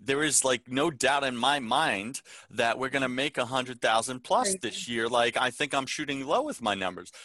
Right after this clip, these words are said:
Speaker 1: So,
Speaker 2: Yeah.
Speaker 1: question, what scares you about signing a lease for sixteen, seventeen hundred if you know you're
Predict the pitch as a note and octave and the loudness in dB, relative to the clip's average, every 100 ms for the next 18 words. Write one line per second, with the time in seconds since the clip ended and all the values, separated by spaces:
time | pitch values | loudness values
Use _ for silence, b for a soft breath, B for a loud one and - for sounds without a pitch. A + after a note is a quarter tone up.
0 | B - D#3+ D3 D3 - _ _ _ _ | B 0 4 4 2 -6 _ _ _ _
1 | - - D#3 - A2+ G#2 C3+ B B _ | -4 2 2 0 -4 -8 -10 B B _
2 | G#2 G#2 G#2 A2 C3 C3 - - C#3+ F#3 | -12 -12 -10 0 2 2 0 2 0 0
3 | C4 - G2+ G#2 - A#2 G#2+ G2+ G2+ A#2 | -2 -4 -4 -4 -2 0 2 4 4 4
4 | - B2+ A#2 B2+ C3 C3+ C#3 - C#3+ - | 0 0 0 0 -2 -2 -2 -2 -4 -4
5 | - - D3 D3+ D3 D3+ C#3+ C#3+ D3+ D3 | -4 -6 -6 -4 -2 -2 -2 -4 -4 -2
6 | D3 A#3 F#3+ C3+ B2+ - C#3+ C#3 D3 E3 | -2 -2 0 0 -2 -4 -6 0 2 2
7 | D#3 D3+ D3 | 0 -2 -4